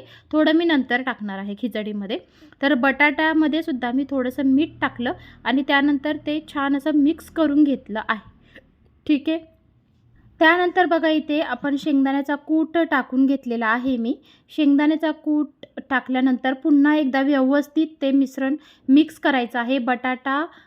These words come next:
मिरची आणि शेंगदाण्याचा कूट असं हे मिश्रण झालेलं आहे. तर, अ, असं हे मिश्रण मी तयार केल्यानंतर बघा इथे श-,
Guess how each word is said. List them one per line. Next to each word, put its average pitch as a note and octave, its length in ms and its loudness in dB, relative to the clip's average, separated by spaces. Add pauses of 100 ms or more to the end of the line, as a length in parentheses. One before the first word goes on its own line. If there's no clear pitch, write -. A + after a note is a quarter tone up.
(140)
मिरची C#4 760 0
आणि B3 240 -2
शेंगदाण्याचा A#3+ 680 -4
कूट D4+ 280 -6 (240)
असं A3+ 200 -4
हे C4 160 2
मिश्रण C4+ 420 2
झालेलं D4 320 2
आहे. D4 280 0 (440)
तर, C#4+ 160 0
अ, C#4 280 -2
असं B3+ 160 -4
हे D4 120 0
मिश्रण C#4 400 0
मी C#4 220 2
तयार C4 280 -2
केल्यानंतर B3 560 -2 (420)
बघा C4+ 240 2
इथे D#4 280 0
श-, - 120 -20